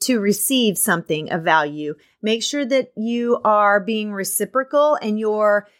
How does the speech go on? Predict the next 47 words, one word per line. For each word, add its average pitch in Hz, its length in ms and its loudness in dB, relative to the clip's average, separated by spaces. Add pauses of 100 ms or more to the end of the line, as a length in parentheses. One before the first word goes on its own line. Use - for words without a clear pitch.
(120)
sharing 262 560 0
your 233 200 -2
knowledge, 180 520 0
your 220 160 2
expertise, 226 760 -4
your 214 280 0
resources. 196 880 -4
Don't 180 220 -4
keep 269 220 -6
all 269 220 4
of 247 80 -6
that 254 180 2
stuff 254 320 0
to 269 100 -4
yourself. 247 520 2
Make 175 180 -6
sure 196 200 -4
you're 208 200 -4
sharing 196 460 -2
as 180 120 -12
well. 170 400 -4 (460)
And 220 120 -2
it's 220 180 -6
very 240 320 0
important 294 440 -4
to 240 140 -6
diversify 214 920 0
your 214 240 -2
networking. 175 720 -4 (320)
Don't 196 240 -4
just 294 260 -4
go 277 260 4
into, 233 600 -2
like, 208 240 0
one 214 640 0
place 202 500 2
and 196 220 -2
look 220 220 0
for - 240 0
all 208 220 4
of 220 100 -6
the 240 80 -2
connections 226 580 -2
you 226 60 0
need 208 220 -2
to - 80 -6
make. 202 360 -4